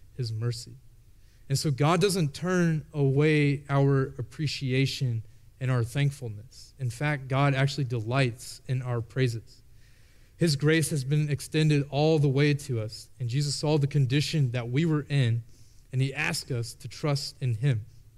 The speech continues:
Through Jesus' death and his resurrection, we have been restored, and we have been healed, and we have been delivered from sin's penalty,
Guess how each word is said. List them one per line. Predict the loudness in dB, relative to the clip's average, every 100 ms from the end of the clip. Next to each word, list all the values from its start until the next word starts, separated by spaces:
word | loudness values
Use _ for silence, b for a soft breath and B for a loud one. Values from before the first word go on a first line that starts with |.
| -20 -20 -20 -20 B B B -6
Through | 0 0
Jesus' | 0 -2 -4 -4
death | 0 0 0 0
and | -2
his | 0 0 0
resurrection, | 0 2 0 0 0 0 0 0 b b b
we | 0
have | 2
been | 2
restored, | 2 -2 -8 -2 2 2 2 -2 b b b b b
and | -2 2
we | 4
have | 2
been | 2 0
healed, | 0 -4 0 2 4 2 0
and | 0
we | 2
have | 2 2
been | 2
delivered | 2 2 4 4 4 2 -4
from | -8 -2 0
sin's | -2 -2 0 0
penalty, | -2 -2 0 0 -2 -6